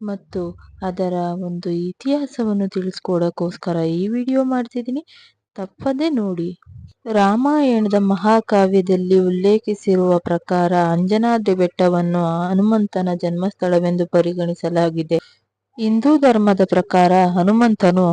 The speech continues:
ಅಂಜನಾಳಿಗೆ ಜನಿಸಿದನು, ಆದ್ದರಿಂದ ಹನುಮಂತನು ಆಂಜನೇಯ ಎಂದು ಕರೆಯಲಾಯಿತು. ಹೀಗಾಗಿ ಆ ಸ್ಥಳವನ್ನು ಅಂಜನಾದ್ರಿ ಬೆಟ್ಟ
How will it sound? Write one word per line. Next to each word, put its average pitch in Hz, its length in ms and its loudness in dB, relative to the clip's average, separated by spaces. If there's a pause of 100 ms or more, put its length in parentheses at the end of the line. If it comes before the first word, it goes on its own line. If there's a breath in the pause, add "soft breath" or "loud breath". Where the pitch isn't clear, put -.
(140)
ಅಂಜನಾಳಿಗೆ 214 840 4
ಜನಿಸಿದನು, 175 760 0
ಆದ್ದರಿಂದ 175 600 2 (540 loud breath)
ಹನುಮಂತನು 196 680 2 (340)
ಆಂಜನೇಯ 226 520 2 (100)
ಎಂದು 185 220 2
ಕರೆಯಲಾಯಿತು. 170 1040 2 (520 loud breath)
ಹೀಗಾಗಿ 214 720 2
ಆ 165 180 2
ಸ್ಥಳವನ್ನು 180 680 2
ಅಂಜನಾದ್ರಿ 214 760 2
ಬೆಟ್ಟ 202 280 -2